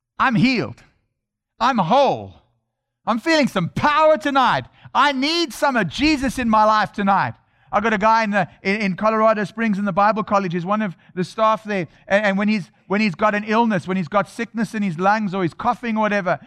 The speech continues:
and you ask him, "How you doing?" he goes, "I just got some healing going on in my chest." Amen?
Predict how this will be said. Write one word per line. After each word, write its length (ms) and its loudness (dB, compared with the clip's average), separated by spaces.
and 140 0
you 80 2
ask 220 2
him, 100 -2
"How 140 2
you 160 -2
doing?" 280 0
he 80 0
goes, 320 2
"I 80 2
just 160 -10
got 160 0
some 160 0
healing 320 2
going 240 2
on 100 0
in 60 -4
my 140 0
chest." 340 -6
Amen? 360 2